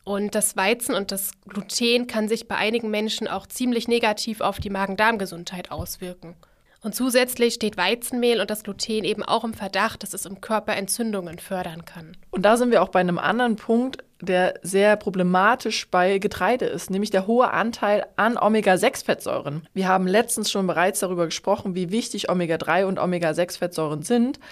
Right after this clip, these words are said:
Speaker 2: Und grundsätzlich sind Omega-sechs-Fettsäuren ja auch überlebenswichtig für uns. Allerdings, und das ist das Problem beim Getreide, kommt es dort in einem sehr hohen Maß vor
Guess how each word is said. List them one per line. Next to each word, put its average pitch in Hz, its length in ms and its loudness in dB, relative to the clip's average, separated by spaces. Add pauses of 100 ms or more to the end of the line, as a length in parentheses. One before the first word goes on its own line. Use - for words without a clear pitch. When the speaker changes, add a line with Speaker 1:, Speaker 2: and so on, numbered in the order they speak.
(260)
Speaker 2:
Und 190 180 2
grundsätzlich 233 640 4
sind 190 140 -2
Omega-sechs-Fettsäuren 185 1080 0
ja 160 100 2
auch 180 160 2
überlebenswichtig 196 960 0
für - 140 -10
uns. 147 300 -10 (280)
Allerdings, 226 680 2
und 175 140 -2
das 175 160 -4
ist - 140 -8
das 165 80 -8
Problem 196 460 -2
beim 175 160 -2
Getreide, 175 640 -2 (220)
kommt 196 200 -2
es - 100 -10
dort 202 220 0
in 170 60 -8
einem 175 280 -2
sehr 202 340 2
hohen 208 280 2
Maß 196 380 0
vor 175 400 -2